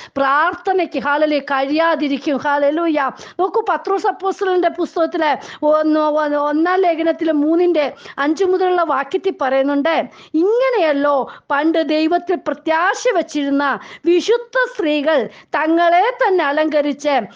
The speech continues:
ഭർത്താക്കന്മാർക്ക് കീഴടങ്ങിയിരുന്നത്.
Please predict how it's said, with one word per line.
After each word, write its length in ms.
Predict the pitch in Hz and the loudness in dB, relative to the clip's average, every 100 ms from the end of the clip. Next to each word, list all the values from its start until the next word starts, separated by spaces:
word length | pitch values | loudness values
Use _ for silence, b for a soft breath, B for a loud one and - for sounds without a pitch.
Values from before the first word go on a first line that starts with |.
| B | B
ഭർത്താക്കന്മാർക്ക് 1160 | 262 285 - 339 320 330 311 302 294 285 277 254 196 B - | -4 -4 -2 -2 0 0 0 0 0 -2 -2 -4 -6 B -2
കീഴടങ്ങിയിരുന്നത്. 1200 | 302 311 339 349 330 311 294 285 262 247 240 202 | 2 4 4 2 2 0 2 2 0 -2 -2 -4